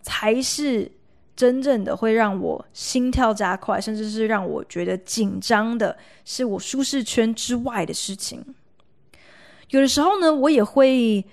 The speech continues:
检讨自己这么擅长出走，是不是其实只是在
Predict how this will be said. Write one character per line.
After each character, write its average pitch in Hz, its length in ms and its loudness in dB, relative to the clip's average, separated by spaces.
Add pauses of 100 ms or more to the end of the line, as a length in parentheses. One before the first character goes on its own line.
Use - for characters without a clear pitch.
(280)
检 208 300 0
讨 - 360 -8 (460)
自 - 160 -4
己 220 400 -2 (160)
这 359 160 2
么 226 180 4
擅 214 400 0
长 - 480 -6
出 262 300 0
走， - 480 -4 (300)
是 - 180 -2
不 302 60 -2
是 320 120 0
其 220 240 -2
实 220 200 -4
只 214 160 -6
是 226 160 -4
在 220 440 0